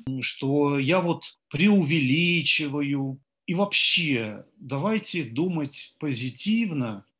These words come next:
о самом хорошем и не разводить конспиративные теории. А я вообще способен отвечать иногда очень жестко. У меня с этим вообще нет проблем.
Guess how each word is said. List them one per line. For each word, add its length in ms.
о 80
самом 340
хорошем 880
и 100
не 140
разводить 840
конспиративные 1000
теории. 920
А 180
я 540
вообще 720
способен 680
отвечать 500
иногда 220
очень 280
жестко. 480
У 60
меня 200
с 100
этим 260
вообще 280
нет 240
проблем. 540